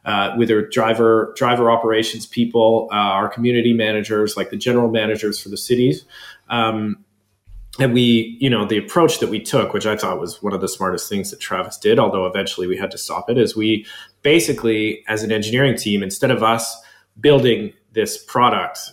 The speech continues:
and that was like, "This is how it's supposed to work. This is how we say it's going to work." Instead, we, in effect,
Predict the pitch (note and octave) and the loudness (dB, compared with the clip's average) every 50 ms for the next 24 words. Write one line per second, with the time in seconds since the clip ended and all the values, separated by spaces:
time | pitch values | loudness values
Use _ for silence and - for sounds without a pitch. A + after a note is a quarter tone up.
0 | _ _ - G#2+ G#2+ G2+ A2 G2+ - G#2+ G2+ F#2 - - G2 F#2+ F#2 - - C#3 | _ _ -6 -4 -2 -2 -2 -2 0 -2 -2 -2 -2 -2 -2 -2 -2 2 0 0
1 | C3+ D3 C3+ B2+ B2 - A#3 A#3 - - A2+ G#2+ - - G#2 G2 G2+ G2 G2+ - | 2 2 -2 0 2 0 0 0 0 -2 -2 -2 -2 -4 -4 -2 -2 -2 -2 -2
2 | G#2+ G#2 - G#2+ G#2+ G#2+ G#2+ G2 - - - F#2+ - F#2 - - A2 G#2+ G#2 G#2+ | -4 -4 -4 -2 0 2 2 2 2 0 -2 -2 -2 -2 -4 -4 -4 -2 -2 0
3 | G#2 A2+ B2+ C#3 - - - - - _ _ - - A#2+ - - D3+ D3 C#3 B2 | 0 0 0 -2 -4 -10 -20 -20 -20 _ _ -6 -6 -6 -2 2 2 2 4 4
4 | B2 B2 A#2+ A#2+ A#2 A#2 A2 - - A#2+ A2+ A2 A2 - | 4 6 6 6 4 2 0 -4 -2 -2 -2 -2 -2 -6